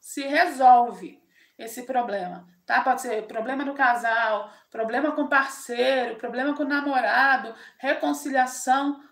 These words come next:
Então, eu vejo as coisas se resolvendo, tá? Tá vivendo um triângulo amoroso, vejo resolução, tá? Então, Dona Sete Saias trazendo aqui o êxito, né? O sucesso amoroso. Vamos agora pro financeiro e pro trabalho. Exu da Sete Lira,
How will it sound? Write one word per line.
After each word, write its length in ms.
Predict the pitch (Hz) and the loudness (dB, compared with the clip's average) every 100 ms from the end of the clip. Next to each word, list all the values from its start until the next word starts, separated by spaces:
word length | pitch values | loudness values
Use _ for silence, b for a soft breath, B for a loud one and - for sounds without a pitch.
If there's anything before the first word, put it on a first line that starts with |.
| _ | _
Então, 160 | 254 285 | -2 0
eu 120 | 285 | 2
vejo 180 | 285 277 | 2 0
as 80 | - | -2
coisas 320 | 269 262 262 | -4 -4 -6
se 180 | - 269 | -8 -4
resolvendo, 640 | 285 277 294 240 208 208 | -2 -2 -2 -4 -8 -10
tá? 300 | 208 233 - B B | -2 0 0 B B
Tá 100 | 240 | -4
vivendo 300 | 247 262 277 | -2 -2 -4
um 60 | 262 | -4
triângulo 420 | 254 247 247 226 | -4 -2 -2 -2
amoroso, 580 | 220 208 220 247 240 247 B B 208 | -4 -4 -2 -2 -2 -8 B B 0
vejo 280 | 262 285 | 2 2
resolução, 1120 | 269 285 349 302 302 349 - 285 247 - - _ _ - | 0 4 4 4 4 2 -2 0 0 0 -6 _ _ -4
tá? 300 | 233 285 330 B - | 0 0 0 B 0
Então, 300 | 247 302 - B B | 2 2 -4 B B
Dona 480 | 208 262 294 302 277 | -4 0 2 0 0
Sete 280 | 277 262 | -2 -4
Saias 340 | - 254 262 294 | 0 4 4 4
trazendo 320 | 277 285 294 | -2 0 -2
aqui 160 | 294 294 | -2 0
o 160 | 311 | 2
êxito, 500 | 262 254 247 - 202 | 4 2 -2 -12 -4
né? 280 | 226 269 277 B B | 0 0 -2 B B
O 160 | 254 | -8
sucesso 960 | 285 - 349 - - 247 240 - 294 285 _ | -8 -6 -6 -6 2 2 2 -2 -10 -12 _
amoroso. 680 | - 269 285 294 202 185 185 | 0 2 4 0 0 -4 -6
Vamos 220 | 233 294 | -4 -4
agora 220 | 269 254 247 | -2 -2 -2
pro 100 | 220 | -6
financeiro 640 | 233 214 202 214 202 - | -12 -12 -10 -12 -14 -12
e 140 | 269 330 | -10 -10
pro 160 | 247 | -10
trabalho. 580 | - 185 175 202 247 285 B B B _ B B | -8 -6 -4 -2 -2 -4 B B B _ B B
Exu 360 | 294 311 - 349 | -4 -2 -2 2
da 120 | 302 | 2
Sete 340 | 294 262 - 220 | 0 -4 -4 -10
Lira, 340 | 220 262 277 | -10 -8 -8